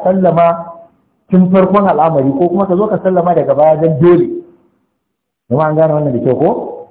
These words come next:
Eh, jirgin Annabi Nuhu ne. In ka shiga ka tsira, in ka ƙi kuma za a tafi a barka. To haka da a wasu sunna jama'a.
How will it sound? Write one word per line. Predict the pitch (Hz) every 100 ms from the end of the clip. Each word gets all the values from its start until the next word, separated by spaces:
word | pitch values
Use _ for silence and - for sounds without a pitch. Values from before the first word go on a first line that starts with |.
| -
Eh, | 117 120
jirgin | 180 185 208 170
Annabi | 151 147 135
Nuhu | 135 127 101
ne. | 85 - - - - -
In | 160
ka | 196 180
shiga | 165 180
ka | 160
tsira, | - 123 123 156
in |
ka | 165
ƙi | 180 185
kuma | 185 185 175 - - - - _ _ 117
za | 165
a | 151 135
tafi | 123
a | 143 113
barka. | 110 - 90 - - - _ _ _ _ _ _ -
To |
haka | 143 185 175
da | 143
a | 120
wasu | 131 -
sunna | 156 147 123
jama'a. | 101 107 95 -